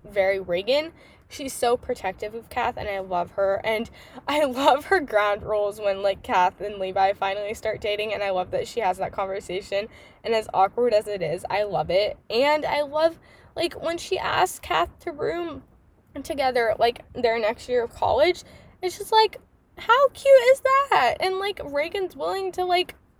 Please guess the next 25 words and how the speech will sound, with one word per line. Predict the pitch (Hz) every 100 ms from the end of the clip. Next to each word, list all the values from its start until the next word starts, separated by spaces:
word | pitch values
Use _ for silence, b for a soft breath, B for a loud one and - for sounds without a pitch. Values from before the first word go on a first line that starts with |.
| _ _
room | 254 269 359 381
with | 403 - _ -
Kath, | 381 392 381
and | - 302
she's | 339 349
like, | 370 - B B -
Kath's | 359 339
like, | 403 -
"I | 330
thought | 370 349
you | 349
didn't | 370 -
like | 339 381
me." | 311 254
And | 262
she's | 339 370
like, | 370
"No, | 320 370 427
I | 440 403
love | 440 -
you. | 294
What | 262 320
the | 370
hell?" | 370 381 269
Like, | 262